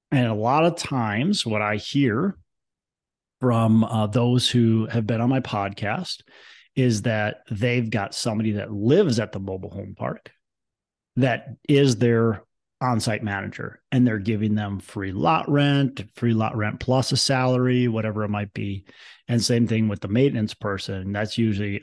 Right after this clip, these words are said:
a resident that's living there. That's a handyman type person that, again, either free lot rent or free lot rent plus a salary. And those are the people that take care of it.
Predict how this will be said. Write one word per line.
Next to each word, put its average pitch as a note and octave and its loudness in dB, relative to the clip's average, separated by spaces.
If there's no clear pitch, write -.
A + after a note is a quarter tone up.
a G2 -6
resident G2+ -4
that's - -10
living B2 4
there. G2 -4
That's G#2+ -6
a G#2+ -2
handyman G#2 -2
type F#2 -8
person G2 -8
that, F#2 -10
again, G2 -4
either G2 -2
free F#2+ -6
lot C3 -2
rent A#2+ 0
or F#2 -10
free A2+ 0
lot G#2 -2
rent G2+ -8
plus C#3+ 0
a C3 2
salary. A2 0
And G2+ -6
those A2+ 0
are A2+ 0
the G#2 -2
people G#2 -2
that G2 -6
take G2+ -8
care G2 -8
of F#2+ -10
it. F#2+ -14